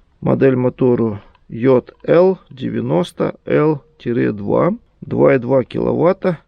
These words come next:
на дві тисячі вісімсот тридцять обертів в минуту. Тобто, щоб він почав виробляти електроенергію, треба, щоб на ньому, е, було процентів на десять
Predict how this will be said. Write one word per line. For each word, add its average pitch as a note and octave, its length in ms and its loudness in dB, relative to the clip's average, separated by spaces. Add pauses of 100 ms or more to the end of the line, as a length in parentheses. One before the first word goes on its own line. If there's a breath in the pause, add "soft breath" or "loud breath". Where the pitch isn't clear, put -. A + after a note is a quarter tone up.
(220)
на A#2+ 180 -4
дві B2 280 -4
тисячі F3 640 -2
вісімсот C3+ 640 -2
тридцять - 600 -2 (160)
обертів C#3 520 0
в C3 40 -4
минуту. G#2 560 -6 (260)
Тобто, - 280 -2
щоб C#3+ 560 0 (140)
він C#3+ 380 0 (180)
почав C#3+ 380 2
виробляти C3 600 2 (220)
електроенергію, C3 840 -2
треба, C3+ 440 -2 (300 soft breath)
щоб B2 300 -8
на B2 100 0
ньому, D#3 540 2
е, A#2 260 -8
було C3+ 560 2 (120)
процентів C#3 540 0
на B2+ 200 0
десять D#3 720 -2